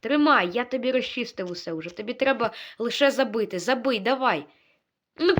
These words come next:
ох. Ох.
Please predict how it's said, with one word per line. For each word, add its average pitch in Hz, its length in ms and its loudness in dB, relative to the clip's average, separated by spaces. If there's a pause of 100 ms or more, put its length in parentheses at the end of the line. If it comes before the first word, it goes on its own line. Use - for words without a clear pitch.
ох. 277 460 2 (1600)
Ох. 294 440 8